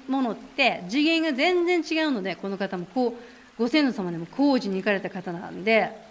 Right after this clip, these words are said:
で、あの、そういうね、あの、四六時中、まあ、例えばラブラブしてるとことか、そういうの、とこには行かないんで、安心してください。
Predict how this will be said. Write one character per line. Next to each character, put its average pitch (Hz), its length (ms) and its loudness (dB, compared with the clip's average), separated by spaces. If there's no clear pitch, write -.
で、 240 180 2
あ 202 200 -4
の、 196 520 -4
そ 403 220 2
う 392 40 4
い 381 80 4
う - 20 4
ね、 359 300 2
あ 220 80 -4
の、 214 160 -4
四 - 200 -2
六 277 240 4
時 285 140 2
中、 311 260 -2
ま 214 100 0
あ、 - 20 -4
例 262 300 0
え 233 80 0
ば 226 160 4
ラ 247 180 6
ブ 269 100 0
ラ 254 140 4
ブ 220 100 -2
し 220 60 -4
て 247 100 0
る 220 100 -2
と 240 120 -2
こ 226 100 -2
と 190 120 -6
か、 208 180 0
そ 302 180 0
う 349 40 4
い - 20 4
う - 20 4
の、 214 220 0
と 359 120 4
こ 330 120 6
に 349 120 10
は 220 200 8
行 240 120 -4
か 381 160 8
な 294 140 6
い 220 60 4
ん 190 120 0
で、 - 200 -8
安 233 220 2
心 220 240 0
し 220 80 -8
て 226 80 -2
く 214 80 -2
だ 202 140 0
さ 180 120 -6
い。 - 80 -10